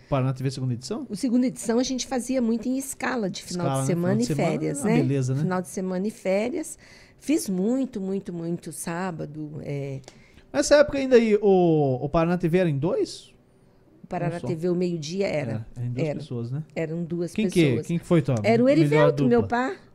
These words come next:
Speaker 1: Erivelto?
Speaker 2: Lembra?
Speaker 1: Ele é vereador em Curitiba.
Speaker 2: Aham. O Erivelto era meu par, depois foi a Thaís, também, ficamos em dupla um tempão,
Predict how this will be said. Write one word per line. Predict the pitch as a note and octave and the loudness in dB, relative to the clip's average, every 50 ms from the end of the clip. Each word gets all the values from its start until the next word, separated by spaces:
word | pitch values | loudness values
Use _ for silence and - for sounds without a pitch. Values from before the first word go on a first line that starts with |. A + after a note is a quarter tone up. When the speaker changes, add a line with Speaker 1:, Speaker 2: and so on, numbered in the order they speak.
| _ _ _ - | _ _ _ -4
Speaker 1:
Erivelto? | C3+ C3 B2 C#3 E3 F#3+ - - - - _ - | -2 0 0 0 0 -2 -4 -8 -16 -14 _ 0
Speaker 2:
Lembra? | G3 A3 A#4+ A#4+ B4 A#4+ A4 G4+ - - - - | 2 2 2 4 2 0 0 0 -2 -6 -6 -2
Speaker 1:
Ele | B2 B2+ | 0 0
é | D3 D3 | 2 2
vereador | D3 E3 F3+ F#3 E3+ F#3+ F#3+ | 4 4 4 4 4 2 2
em | |
Curitiba. | F#3 - D#3+ D#3 - G3+ F#3+ D3+ B2+ - - | 2 2 -2 0 0 0 0 0 -4 -2 0
Speaker 2:
Aham. | G#3 A#3+ B3+ C4 C4+ C#4 A4+ B4+ B4+ - - _ _ _ | 2 4 4 4 2 2 0 -2 -4 -8 -16 _ _ _
O | - G3+ G3 | -4 -2 -2
Erivelto | G3+ G3 F#3+ E3+ F#3+ F#3 F3+ F3+ - | -2 -2 -2 -4 -4 -4 -2 -2 -4
era | F#3 F3+ | -4 -4
meu | F#3 G3+ A#3 B3 | -2 -2 -4 -4
par, | A#3+ A#3 F3+ F#3 G3 - | -4 -4 -6 -4 -4 -4
depois | F3+ A3+ G#3+ - G3+ G3 G3 | -4 -4 -4 -4 -4 -6 -6
foi | - G3+ F#3 F3+ | -6 -6 -6 -6
a | F3 | -6
Thaís, | F3 - G#3 G#3 G3+ G#3 A#3 C4+ C#4+ D4 C#4+ - - - - - _ _ _ _ _ _ _ | -6 -6 -6 -4 -2 -2 -2 -2 -4 -4 -6 -8 -10 -12 -12 -14 _ _ _ _ _ _ _
também, | - E3+ F3 E3 F3+ G3 G#3+ A#3+ C4 | -8 -6 -4 -2 -2 -2 0 -2 -2
ficamos | B3+ - - - - F#3+ F3+ F3+ D#3+ F3 | -4 -8 -14 -10 -8 -6 -6 -6 -6 -6
em | F3+ F3 | -6 -6
dupla | D#3+ F#3 F#3 F3 - F3+ E3+ | -4 -6 -6 -6 -6 -8 -8
um | E3 | -8
tempão, | D#3+ - F3+ E3+ E3 - F#3+ G3 A3 C4+ | -6 -8 -8 -8 -6 -4 -4 -2 -2 -4